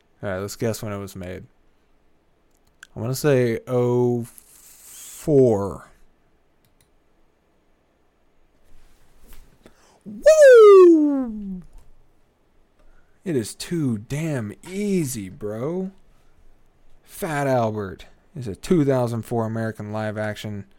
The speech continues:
slash animated comedy film based on the nineteen seventy-two Filmation animated series Fat Albert and the Cosby Kids,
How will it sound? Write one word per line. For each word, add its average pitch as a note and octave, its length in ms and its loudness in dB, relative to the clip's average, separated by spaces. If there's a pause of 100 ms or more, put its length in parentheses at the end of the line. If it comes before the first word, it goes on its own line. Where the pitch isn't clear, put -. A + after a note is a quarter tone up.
(320)
slash G#2+ 360 -8
animated G#2 520 -8
comedy A#2+ 360 -6
film A2 360 -8
based G#2+ 300 -8
on G#2+ 60 -12
the G2+ 80 -12
nineteen G2+ 600 -12
seventy-two G2+ 680 -12
Filmation G#2+ 640 -12
animated A2 480 -10
series A2 400 -12
Fat A2+ 500 -10
Albert A#2+ 380 -8
and A2 140 -12
the G2+ 60 -18
Cosby A#2 520 -10
Kids, A#2 500 -8